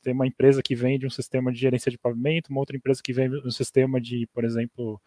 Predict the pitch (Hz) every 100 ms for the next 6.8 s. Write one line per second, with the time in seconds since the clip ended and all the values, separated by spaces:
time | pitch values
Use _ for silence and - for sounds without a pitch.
0 | - - _ _ 113 110 117 123 127 131
1 | 123 156 180 170 139 139 - - 139 135
2 | 127 123 123 123 143 131 117 117 113 107
3 | 98 _ _ - 131 - 135 156 180 165
4 | - - - _ _ 131 139 143 147 123
5 | 127 156 160 - 170 170 165 185 - 156
6 | 147 127 139 143 147 120 117 120